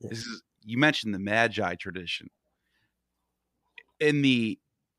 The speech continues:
Speaker 2: in the, uh, Zendavesta, which is a text that predates the Gospels by a, a long centuries, very much,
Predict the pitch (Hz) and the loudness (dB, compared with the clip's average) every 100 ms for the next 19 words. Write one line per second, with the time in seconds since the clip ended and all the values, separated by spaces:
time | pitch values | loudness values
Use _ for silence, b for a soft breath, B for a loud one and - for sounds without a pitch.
0 | _ - - 120 110 113 107 101 101 104 | _ -8 -2 0 0 0 2 2 0 2
1 | 135 160 113 107 113 - - - - _ | 2 2 2 2 2 -2 -8 -12 -18 _
2 | _ _ _ - 104 101 110 - 127 - | _ _ _ -10 -8 -4 -2 2 2 2
3 | 113 95 135 135 135 120 - 135 113 95 | -4 -2 0 4 4 4 0 -2 0 4
4 | 113 101 - 98 95 101 95 95 - B | 6 4 -2 -8 -2 -2 -2 -6 -10 B
5 | 110 - _ - 123 120 120 120 117 113 | -20 -20 _ -2 2 4 4 4 2 0
6 | - - - 131 113 - 85 - - - | -4 -6 0 2 2 -4 -12 -16 -18 -18
7 | _ _ 110 123 113 98 87 - | _ _ 2 4 4 0 -6 -8